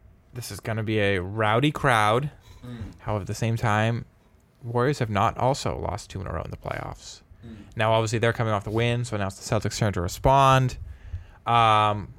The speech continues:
Speaker 1: but, I mean, someone's gotta crack first in that aspect, right?
Speaker 2: Mm-hmm.
Speaker 1: So, and honestly, the Celtics have been almost a, a, a better road team.
Speaker 2: Mm.
Speaker 1: They've been a home team in this playoffs.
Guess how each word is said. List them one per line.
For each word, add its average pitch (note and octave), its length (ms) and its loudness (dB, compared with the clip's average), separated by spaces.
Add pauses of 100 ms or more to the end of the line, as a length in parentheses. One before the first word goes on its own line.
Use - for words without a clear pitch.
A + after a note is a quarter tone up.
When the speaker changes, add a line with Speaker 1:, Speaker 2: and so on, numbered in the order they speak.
(120)
Speaker 1:
but, B2+ 460 4
I A2+ 80 -2
mean, A2+ 120 -2
someone's D#3 460 4
gotta G2 220 2
crack G2+ 340 2
first A#2+ 380 2
in G2+ 80 -4
that F2 180 2
aspect, - 400 -6
right? G#2+ 300 2
Speaker 2:
Mm-hmm. - 100 -18
Speaker 1:
So, G#2+ 440 2 (1600)
and A#2 140 -2
honestly, C3 420 2
the C#3 100 4
Celtics A#2+ 360 0
have C#3+ 140 -2
been B2+ 120 0
almost G2+ 320 -2
a, F#2+ 80 -8 (140)
a, G2 140 -6 (320)
a G#2 60 -8
better F#2+ 260 -2
road G2+ 360 -2
team. - 440 -10 (200)
Speaker 2:
Mm. F2 280 -14
Speaker 1:
They've F2+ 160 -8
been - 120 -4
a - 60 -10
home G#2+ 220 -4
team F2 240 -8
in E2+ 80 -8
this E2+ 100 -12
playoffs. - 640 -8